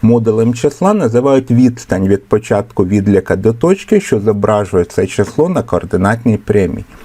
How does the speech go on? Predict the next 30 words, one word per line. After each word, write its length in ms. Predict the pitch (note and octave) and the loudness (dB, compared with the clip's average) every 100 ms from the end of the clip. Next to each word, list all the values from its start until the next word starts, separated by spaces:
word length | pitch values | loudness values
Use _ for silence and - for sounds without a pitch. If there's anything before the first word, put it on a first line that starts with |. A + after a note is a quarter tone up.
| - - - - - - - | -20 -20 -20 -20 -20 -20 -4
Розглянемо 680 | - A2+ A#2+ E3 G3+ G#3 G#3+ | 0 0 0 0 0 2 0
другу 420 | D3+ D3 C3 A2 | 0 0 0 -2
точку, 500 | A2 - G#2+ - - | -2 0 -2 -2 -6
точку 520 | G2 A#2+ B2+ - - D#3 | -2 -2 -2 -6 -4 -2
Б, 320 | A2 F#2 D#2+ - | 0 -2 -4 -6
яка 260 | - - A2 | -6 -2 -2
має 320 | G#2 A#2 C#3+ | 0 2 0
координату 760 | - - G2 G2 G2 G2+ A#2 G#2 | 0 -2 0 -2 0 -2 0 -2
два. 280 | F2 G2+ G2+ _ - - - - - - - | -2 -10 -16 _ -20 -20 -18 -20 -20 -20 -6
Е, 180 | F#2 F#2+ - - - - | -2 0 -2 -16 -18 -2
ми 180 | B2 D3 | 0 2
бачимо, 680 | A#2+ A#2 A2 - B2+ D3 D3+ | 0 -2 -2 -2 -2 0 -4
що 340 | - - A2 | -2 0 0
відстань 640 | - G#2+ B2+ B2 - G2+ | 0 0 0 0 -2 0
від 200 | G#2 A2+ | 0 -2
точки 440 | - G2+ - - A2 | 0 -2 -2 -2 0
Б 240 | F#2+ F#2 | 0 -2
до 140 | F#2 G2 | 0 -2
точки 500 | - F#2 - - A#2+ | 0 -4 -4 -4 -2
О 200 | F2 E2+ | 0 -2
дві 260 | F#2+ A2+ | 2 2
одиниці, 680 | F#2 F2+ G2 A2 G3+ G#3+ C4 | 2 0 0 0 -2 -2 -4
і 140 | - | -2
це 240 | A#2 C#3+ A#2 | -2 -2 -2
записують: 680 | A#2 A#2 B2+ A2+ G2+ F#2+ | -4 0 -2 0 0 0
модуль 360 | A2+ G2+ F#2+ F#2+ | 2 2 0 -2
числа 480 | - A2 A2 A#2 A2 | 0 -4 0 0 0
два 240 | B2+ G#3+ | 2 0
дорівнює 680 | D3 G2+ B2 B2 A#2+ A2+ A2+ | 2 0 2 2 2 2 0
двом. 340 | D#2+ D#2+ D2+ | -6 -4 -4